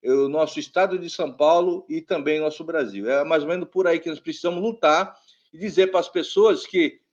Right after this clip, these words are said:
não é essa forma que estão colocando, que é destatização,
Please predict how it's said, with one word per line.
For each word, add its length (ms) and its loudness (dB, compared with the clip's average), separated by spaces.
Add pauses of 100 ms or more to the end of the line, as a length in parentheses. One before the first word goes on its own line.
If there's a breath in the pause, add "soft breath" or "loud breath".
não 200 -2
é 360 6
essa 320 2
forma 420 2
que 140 -4
estão 200 -6
colocando, 720 -2
que 140 -4
é 100 0
destatização, 1000 0